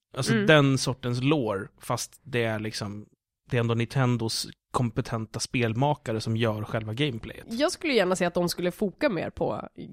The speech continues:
Speaker 2: gamla, den här typen av Zelda Adventure Style Games som typ bara de och T H Q gör.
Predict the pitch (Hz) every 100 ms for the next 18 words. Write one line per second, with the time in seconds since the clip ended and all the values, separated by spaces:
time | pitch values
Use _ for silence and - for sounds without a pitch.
0 | 185 202 170 165 170 160 - 185 185 -
1 | 190 - 170 170 165 175 165 156 185 175
2 | 170 - 170 - 170 170 170 185 180 180
3 | 180 170 165 - 175 165 175 156 175 165
4 | 165 170 170 165 160 190 175 156 - 180
5 | 160 175 - - -